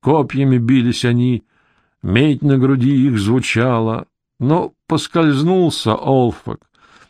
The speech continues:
и направил копьё своё Эллин в бок, неприкрытый спасительной медью. И проколол он Олфака, и мрак осенил ему очи. Видя гибель царя,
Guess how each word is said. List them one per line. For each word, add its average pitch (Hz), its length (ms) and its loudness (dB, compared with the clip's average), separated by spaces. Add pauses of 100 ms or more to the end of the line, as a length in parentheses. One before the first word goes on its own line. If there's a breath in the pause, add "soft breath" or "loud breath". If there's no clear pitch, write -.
(140 soft breath)
и 113 80 0
направил 160 540 2
копьё 156 440 0
своё 139 480 0 (120)
Эллин 139 520 0
в 110 100 -2
бок, 123 500 -2 (640)
неприкрытый 123 920 0
спасительной 113 760 0
медью. 110 520 -2 (540)
И 127 180 2
проколол 147 720 0
он 160 220 -4
Олфака, 139 760 -2 (580)
и 139 100 2
мрак 143 440 0
осенил 113 480 2
ему 104 420 -2
очи. 101 400 -6 (1000)
Видя 110 460 2
гибель 110 400 0
царя, 127 500 0